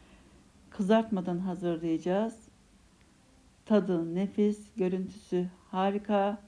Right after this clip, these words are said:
Nasıl hazırlamışım? Hep beraber buyurun yapımını görelim. Bu görmüş olduğunuz sebzeleri kullanacağım. Şimdi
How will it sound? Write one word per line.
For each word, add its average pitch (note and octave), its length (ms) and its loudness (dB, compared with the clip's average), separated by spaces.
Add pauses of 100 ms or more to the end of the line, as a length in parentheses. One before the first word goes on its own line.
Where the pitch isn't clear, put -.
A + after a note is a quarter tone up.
(500)
Nasıl G#3+ 320 2
hazırlamışım? F3+ 800 -2
Hep G#3+ 260 -4
beraber F#3 580 0
buyurun G3+ 360 0
yapımını G3 420 -4
görelim. F#3+ 640 -2 (1040)
Bu G#3+ 120 0
görmüş F#3+ 380 2
olduğunuz F3+ 380 -2
sebzeleri F3+ 640 -2
kullanacağım. E3 760 -4 (220)
Şimdi F#3+ 580 -2